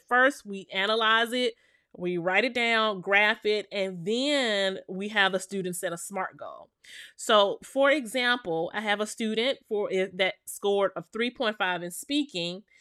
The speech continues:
in her third grade year, and then a two point eight in speaking in her fourth grade year. So on the graph, she's going to <laughs> see a decline. And then me and her might have a conversation on,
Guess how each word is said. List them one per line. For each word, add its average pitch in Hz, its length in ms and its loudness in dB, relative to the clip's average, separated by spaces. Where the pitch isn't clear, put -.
in 196 160 -2
her 190 140 -2
third 269 400 4
grade 180 280 -2
year, 160 440 -8
and 185 240 0
then 226 560 2
a 185 100 -2
two 311 320 0
point 220 440 0
eight 320 400 -4
in 208 160 -2
speaking 190 800 -8
in 190 120 -4
her 185 140 -6
fourth 185 360 -2
grade - 240 -8
year. - 280 -16
So - 180 -4
on 196 160 -2
the 185 80 -2
graph, 233 640 4
she's 226 400 -4
going 214 320 2
to 214 140 -6
<laughs> - 120 -8
see 262 240 4
a 202 80 2
decline. 185 840 -6
And 226 200 0
then 233 320 2
me 240 280 0
and 254 100 0
her 311 260 2
might 220 260 0
have 196 200 0
a 185 60 -2
conversation 196 680 -4
on, 175 300 -2